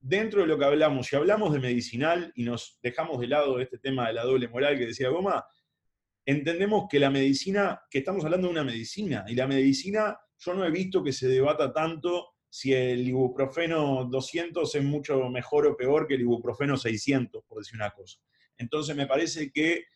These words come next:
la gente que hace las leyes debería escuchar un poco más a lo que los científicos hoy saben, que hay mucho para descubrir todavía, pero que hoy se sabe, y entender de que el C B D no es la solución mágica para la vida,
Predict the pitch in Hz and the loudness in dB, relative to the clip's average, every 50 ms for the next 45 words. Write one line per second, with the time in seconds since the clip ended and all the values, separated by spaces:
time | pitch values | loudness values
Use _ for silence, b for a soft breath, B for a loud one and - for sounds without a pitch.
0 | _ _ - 123 127 123 - 160 160 165 156 135 143 151 170 170 151 160 151 147 | _ _ -2 -2 -2 -2 -2 -4 -4 -2 2 4 4 4 4 4 2 2 2 4
1 | 139 147 170 175 170 180 160 135 127 120 120 123 139 160 156 - - 135 131 - | 4 4 4 2 2 2 2 4 4 4 4 4 4 4 2 0 -2 -6 -4 -4
2 | 156 151 156 135 - 170 147 160 151 156 170 180 - - _ _ _ _ _ _ | -2 -2 -4 -4 -6 -4 -4 -2 -2 0 -2 -2 -4 -6 _ _ _ _ _ _
3 | _ - 131 127 123 127 120 - 123 123 120 - 127 123 143 165 160 160 147 123 | _ -2 0 2 4 2 2 2 0 0 0 -2 -4 -4 -4 -4 -2 0 0 0
4 | - - - 156 147 139 - - 180 190 175 143 135 135 - 139 139 147 165 180 | 0 0 2 2 2 2 4 4 6 6 6 6 4 4 2 2 2 2 -2 -4
5 | - 156 131 127 123 120 123 123 123 143 143 151 170 196 185 - 143 143 151 165 | -4 -4 -2 -2 0 0 -2 -2 -2 -2 0 0 0 -2 -2 -2 -2 0 2 2
6 | 185 202 170 139 131 131 123 120 117 117 - _ _ _ _ _ _ _ _ _ | 4 4 2 2 2 2 2 2 2 0 -4 _ _ _ _ _ _ _ _ _
7 | _ _ _ _ - 127 131 143 135 139 143 135 - 175 156 165 170 170 180 - | _ _ _ _ -2 0 0 2 2 0 -2 0 4 4 6 6 4 2 0 -4
8 | - b b b b b b b b b _ _ 123 127 131 131 131 139 139 143 | -6 b b b b b b b b b _ _ -2 0 0 0 2 0 2 2
9 | 165 165 160 156 147 123 123 131 123 120 - 139 139 _ _ _ _ - 139 131 | 2 2 2 0 0 0 0 -2 -2 -4 -6 -10 -14 _ _ _ _ 0 4 4
10 | 131 135 151 180 180 170 147 143 147 143 135 123 - - 117 117 107 - - 135 | 6 6 6 4 4 2 2 2 2 2 2 0 0 -2 -4 -4 -4 -2 -2 0
11 | 131 143 147 135 - 135 117 120 110 113 113 110 113 117 135 165 175 165 151 147 | 0 0 0 -2 -2 -2 -2 -2 -2 -2 -2 -2 0 2 2 4 4 6 4 4
12 | 147 143 139 - | 4 2 0 -6